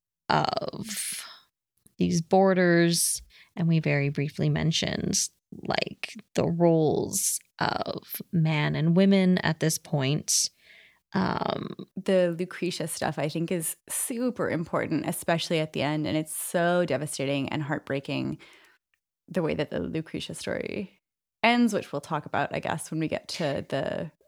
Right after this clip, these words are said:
Speaker 2: the end of the song. Unless you wanted to say now.
Speaker 1: No, and just, like, the, this ends up,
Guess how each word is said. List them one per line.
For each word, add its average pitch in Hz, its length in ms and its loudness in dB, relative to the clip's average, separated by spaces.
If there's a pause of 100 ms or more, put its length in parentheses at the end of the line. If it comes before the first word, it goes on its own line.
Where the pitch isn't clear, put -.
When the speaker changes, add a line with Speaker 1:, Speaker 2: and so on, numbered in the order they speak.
(920)
Speaker 2:
the 175 260 0
end 185 300 -4
of 180 120 -10
the 151 460 -2
song. 269 240 -8 (880)
Unless 180 240 0
you 170 60 -2
wanted 143 240 0
to 156 80 -8
say - 160 -8
now. - 260 -6 (920)
Speaker 1:
No, 240 360 8
and 202 120 8
just, - 180 2
like, 226 180 2
the, 175 560 6 (1400)
this 262 260 6
ends 220 240 6
up, - 140 8